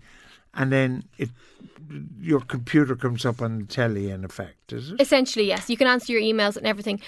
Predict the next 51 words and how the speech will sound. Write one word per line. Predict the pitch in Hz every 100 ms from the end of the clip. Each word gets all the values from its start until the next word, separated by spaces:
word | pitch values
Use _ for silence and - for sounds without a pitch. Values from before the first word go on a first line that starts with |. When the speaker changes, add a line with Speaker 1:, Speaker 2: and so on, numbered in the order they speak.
| -
Speaker 2:
They | 233
also | 269 294 330
have | 277
just | 254 262 247
launched | 233 220 -
a | 220
really | 240 240
cool | - 233
keyboard | 233 254 233 226 214
and | 208 202
mouse | 202 208
device, | - 208 196 196
which | 214 -
means | 240 233 220
that | 220
instead | 208 - 240
of | 240
having | 226 214
to | 208
click | - 240 240 -
on | 214
the | 208
individual | 226 214 214 214 208
letters | 196 214 208
with | 208
a | 202
mouse, | 202 208 - - - -
which | 226 220
is | 220 214
what | 202
you | 208
normally | 226 233 214
have | 208 202
to | 202
do, | 208
you | 208 202
can | 220
now | 220
buy | 208 226 233
this | 214 -
separate | 226 226 214
device | 202 202 196 - - - -
and | 233
you | 226
can | 214
answer | 220 214 214
all | 202
your | 196
emails. | 202 190 190
It's | - -
fantastic. | 208 202 196 - -